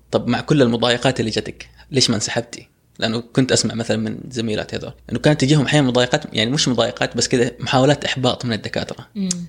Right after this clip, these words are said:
Speaker 1: إنه لو بصراحة المفروض تغير التخصص، التخصص هذا مو لايق عليكي، التخصص هذا ما هو لكِ. بتحصل، بس كنت اللي أشوفه إنه الواقع إنه لا، كان ال-، كان ردة الفعل تكون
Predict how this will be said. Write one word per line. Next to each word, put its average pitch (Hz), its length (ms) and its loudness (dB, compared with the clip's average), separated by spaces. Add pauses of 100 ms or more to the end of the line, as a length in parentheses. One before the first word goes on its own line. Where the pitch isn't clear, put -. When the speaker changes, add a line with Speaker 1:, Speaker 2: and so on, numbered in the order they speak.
(260)
Speaker 1:
إنه 120 160 6
لو 117 480 2 (300)
بصراحة 139 280 2
المفروض 120 300 2
تغير 110 460 2
التخصص، - 420 -2
التخصص - 420 -2
هذا 101 100 0
مو 107 120 2
لايق 92 260 0
عليكي، - 340 -10 (440)
التخصص - 360 2
هذا 110 120 0
ما 117 120 4
هو 113 80 -4
لكِ. - 320 -8 (560)
بتحصل، 170 520 2 (240)
بس - 460 2
كنت 175 220 2
اللي 131 200 6
أشوفه 190 320 2
إنه 123 440 -2 (380)
الواقع 139 360 2
إنه 113 140 -2
لا، - 280 -6 (120)
كان 123 280 2
ال-، 113 460 -6 (1400)
كان 120 120 4
ردة 123 220 6
الفعل 110 260 2
تكون 120 420 0